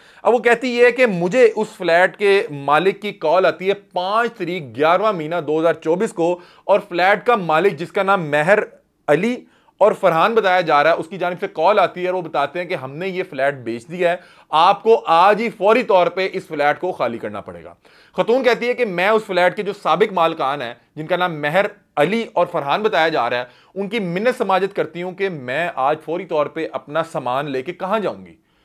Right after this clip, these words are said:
तो उस पे जो फ्लैट के साबिक मालकान हैं वो इनको मशवरा ये देते हैं कि आप जो इस फ्लैट के नए मालिक हैं जो कि शहबाज कमर फरीदी हैं,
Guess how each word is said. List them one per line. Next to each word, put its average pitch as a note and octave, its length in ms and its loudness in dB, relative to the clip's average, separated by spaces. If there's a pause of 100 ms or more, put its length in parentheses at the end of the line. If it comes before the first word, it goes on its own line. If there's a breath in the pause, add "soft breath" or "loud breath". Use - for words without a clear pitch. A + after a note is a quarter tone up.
(320)
तो A#3+ 60 2
उस A#3 280 -2
पे B3+ 260 6
जो A#3 360 6
फ्लैट F#3 280 2
के A3 80 -2
साबिक G3+ 340 2
मालकान F#3+ 500 4
हैं F3 100 0
वो E3+ 240 -4
इनको F#3 500 -4 (320 soft breath)
मशवरा G3 400 4
ये A3 180 6
देते E3 300 -2
हैं F3+ 100 -6
कि G#3 100 -4 (120)
आप D#3 320 4
जो G3 120 -2
इस F#3 200 -12
फ्लैट D#3 280 -4
के F#3+ 120 -6
नए D#3+ 300 0
मालिक B2+ 420 -2
हैं A2+ 200 -12 (100)
जो C3 140 -6
कि D#3+ 260 -4
शहबाज D3 480 -4
कमर D#3+ 280 -6
फरीदी D3+ 400 -10
हैं, C3 200 -10